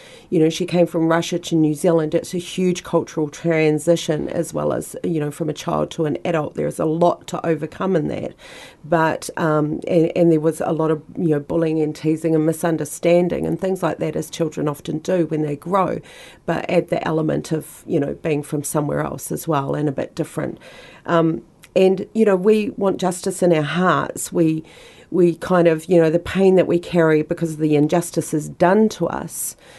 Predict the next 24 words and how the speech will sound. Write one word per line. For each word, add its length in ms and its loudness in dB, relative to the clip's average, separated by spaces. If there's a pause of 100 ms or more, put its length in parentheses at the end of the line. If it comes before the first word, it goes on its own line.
(220)
um, 320 0
you 100 4
know, 320 0 (100)
puts 260 -2
us 140 -2
in 100 4
a 40 4
position 480 0
of, 180 -2 (120)
"I 80 2
want 260 4
payback." 680 -4 (320)
I 140 -2
want 260 2
to 100 -14
see 400 2
that 220 -4
person 500 -2
have 240 0
the 100 -6
same 300 0
pain 640 -4 (260)
or 160 2
realise 720 2